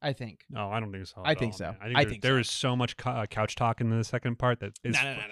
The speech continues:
Speaker 1: They're
Speaker 2: it's
Speaker 1: gonna
Speaker 2: so
Speaker 1: cut, they gotta
Speaker 2: needed,
Speaker 1: cut
Speaker 2: though.
Speaker 1: the fat, dude. If they don't cut the
Speaker 2: It's
Speaker 1: fat,
Speaker 2: not
Speaker 1: they're
Speaker 2: fat,
Speaker 1: gonna lose
Speaker 2: though.
Speaker 1: people.
Speaker 2: It's, like, actually explaining things that we've been having questions about
Speaker 1: Hey,
Speaker 2: forever.
Speaker 1: you, everyone is not you. I'd say a
Speaker 2: The fan
Speaker 1: majority
Speaker 2: base,
Speaker 1: of people is not you.
Speaker 2: the majority of the fan base likes the Colin Games a lot.
Speaker 1: I know.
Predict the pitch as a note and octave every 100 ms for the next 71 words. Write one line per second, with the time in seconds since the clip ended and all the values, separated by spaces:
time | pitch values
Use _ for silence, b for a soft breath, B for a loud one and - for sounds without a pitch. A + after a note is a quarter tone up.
0 | - - F3+ F3+ - C#3+ D3 - F#3+ D3
1 | F#3 D3 D#3+ F#3+ C#3 D3 C#3 - C#3 D#3+
2 | F3+ G3 G#3+ G3 D#3+ F3+ F3 D#3 D#3+ A3+
3 | - G#2 F#2 - A#2 - - - C3+ D#3+
4 | - E3 - - C3+ E3+ B2 A2 A#2+ A#2
5 | B2 B2+ B2+ B2 C3+ B2+ C#3+ D3 D3 B2
6 | A#2 A#2 A2 F3 A2 E3+ - E3+ F3 A3
7 | A3+ D3 C#3 C#3 A#2+ B2 G#2+ _ _ _
8 | _ _ _ D#3 E3+ G#3+ G#3 G3 E3 C#3
9 | E3 F#3+ G3+ A3 F3+ F3+ D3 B2 B2 A2+
10 | G#2+ C#3 C#3+ E3 F#3+ F3 D#3 E3 F3 F3+
11 | A#2 A#2 - A2+ B2 A2+ G#2+ G2+ F#2+ F2+
12 | - _ _ _ _ _ B2+ B2+ G#2+ G#2